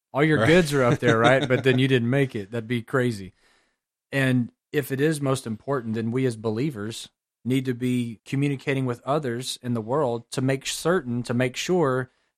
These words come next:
Speaker 1: that they are saved, that they are going to go to heaven, that they know what salvation is. If you claim to be a believer, I want to know, are you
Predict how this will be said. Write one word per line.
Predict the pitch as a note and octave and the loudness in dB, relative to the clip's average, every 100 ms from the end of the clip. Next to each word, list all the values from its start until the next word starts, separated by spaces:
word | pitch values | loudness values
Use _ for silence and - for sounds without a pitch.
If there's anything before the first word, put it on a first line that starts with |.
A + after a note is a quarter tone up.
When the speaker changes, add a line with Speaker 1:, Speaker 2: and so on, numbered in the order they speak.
| _ | _
Speaker 1:
that | B2+ B2+ | -4 -4
they | - C#3 C#3+ | -2 0 0
are | C3 B2+ | -2 -4
saved, | - D3 F3+ A2+ G2 A#2 | -2 -2 -2 -2 -6 -4
that | B2 | -4
they | C3 C3 | 0 2
are | C3 | 2
going | B2 B2+ C3 | 2 0 0
to | B2+ | 0
go | C3+ | 0
to | C3 | 2
heaven, | A#2+ E3+ A#2+ G2+ | 2 0 -2 -2
that | A2 A#2 | -2 0
they | B2 | 0
know | A#2+ B2+ C3+ C3+ | 2 4 6 6
what | B2+ B2 | 4 0
salvation | - B2+ B2 B2+ C3 A#2 | 0 2 2 0 -2 -2
is. | D#3+ E3+ E2+ - - _ _ _ _ _ _ | 0 -2 -6 -16 -20 _ _ _ _ _ _
If | C#3 C3+ | -2 0
you | C3 | -2
claim | - D3+ E3+ | 2 4 4
to | E3 | 4
be | C#3+ D3 | 2 4
a | C#3+ | 4
believer, | B2+ A#2 D3+ D#3+ B2+ B2 | 4 2 2 2 2 2
I | B2 | 2
want | E3+ D3+ D3+ | 4 2 0
to | C#3 | 0
know, | B2 F3 D#3+ C#3 | 2 4 6 4
are | - B2+ C#3 D3+ C#3+ | 2 2 4 2 0
you | B2+ B2+ B2+ C#3 | -2 0 0 -2